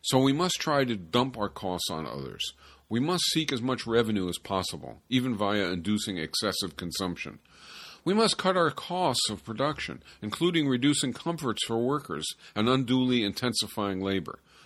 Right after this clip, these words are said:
Forget about workplace daycare. To relentlessly pursue all these paths to market success, someone has to not suffer the pains that these choices induce,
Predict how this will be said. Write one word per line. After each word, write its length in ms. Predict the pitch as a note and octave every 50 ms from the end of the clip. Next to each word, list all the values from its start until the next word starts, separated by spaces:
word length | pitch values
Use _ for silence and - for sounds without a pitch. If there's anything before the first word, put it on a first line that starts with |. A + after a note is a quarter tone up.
| - -
Forget 320 | - - B2+ A#2+ F3+ G3 G3+
about 260 | E3+ A2+ G#2+ F#2+ C#2+
workplace 460 | E2+ F#2+ F2+ - - - F2 E2 D#2 - -
daycare. 480 | - E2 D2+ D2 - - - G1+ G1+ - - _ _ - - - - - - - -
To 120 | - D3+ D3
relentlessly 680 | D3+ D3+ D3 D#3 F3 F3+ A#2 A2+ F#3+ - - - E3+
pursue 480 | D3 C#3 D3+ - - - D3+ D3 C#3 A2
all 200 | G2 A2+ B2 C3
these 240 | B2+ C3+ C3 A#2+ -
paths 420 | - - - A2+ G#2+ G2+ F2+ F2 - -
to 80 | -
market 360 | G2+ G2 G2 G#2+ A2+ - A#2 G#2+
success, 500 | - - G#2 - - - C3 G2+ C#2+ C#2+ - - - - - - - - - - - -
someone 500 | - - - D#3 E3+ F3+ F3+ F3+ F3 D#3
has 240 | C#3 C#3+ C3+ B2+ - -
to 80 | - A#2
not 240 | A2 A#2 A#2+ C3 B2
suffer 340 | - - C3+ A2+ - - A2+
the 120 | G#2 A2
pains 500 | - - - A#2 A2 G#2+ G2+ F#2 F2+ E2+
that 200 | - F#2 E2+ -
these 220 | G#2+ A2+ A2+ G#2 -
choices 480 | - - G2+ G2 G2 - G2+ F#2+ F2
induce, 540 | F#2 F#2 F2+ D#2+ F#2+ G2 E2+ C#2 - - -